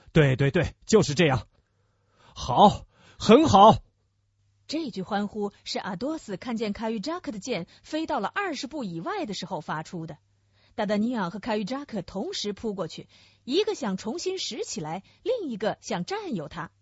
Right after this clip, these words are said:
Speaker 2: 但是达达尼奥比较敏捷，他先到一步，用脚踩住了剑。卡玉扎克朝被阿拉米斯杀死的那个卫士奔过去，拾起了他的长剑，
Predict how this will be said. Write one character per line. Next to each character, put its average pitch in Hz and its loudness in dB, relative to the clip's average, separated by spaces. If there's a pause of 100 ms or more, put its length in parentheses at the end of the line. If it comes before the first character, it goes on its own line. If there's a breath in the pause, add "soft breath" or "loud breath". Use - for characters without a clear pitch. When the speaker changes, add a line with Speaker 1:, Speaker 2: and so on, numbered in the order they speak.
(320)
Speaker 2:
但 170 -4
是 165 -10 (200 soft breath)
达 170 -8
达 160 -12
尼 294 -4
奥 214 -4
比 175 -12
较 214 -2
敏 185 -4
捷， 190 -8 (240 soft breath)
他 277 -6
先 427 -4
到 294 -2
一 185 -4
步， 214 -8
用 254 -2
脚 185 -6
踩 156 -12
住 294 -8
了 220 -6
剑。 226 -6 (1080)
卡 226 -4
玉 233 0
扎 277 -8
克 202 -6 (140)
朝 247 -2
被 285 0
阿 254 0
拉 247 -2
米 349 -8
斯 254 -8
杀 403 -6
死 220 -14
的 180 -6
那 220 -4
个 208 -6
卫 247 0
士 202 -8
奔 311 -6
过 285 -6
去， - -12 (180 soft breath)
拾 330 -4
起 - -8
了 160 -8
他 208 -8
的 196 -8
长 185 -8
剑， 226 -6